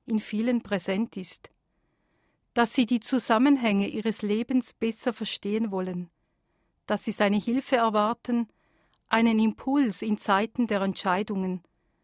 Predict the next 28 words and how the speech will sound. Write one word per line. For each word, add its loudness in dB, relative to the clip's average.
und 0
dass -2
sie -4
wachsen -2
möchten -4
im -2
Vertrauen -2
zu -8
ihm. -6
Doch 2
gerade 4
in 2
Krisen 4
oder 4
in 2
Entscheidungssituationen 0
werden 4
sich -4
viele 0
bewusst, -2
dass 0
sie 2
die 2
Verbindung 2
zu -6
Gott -4
vernachlässigt -6
haben. -6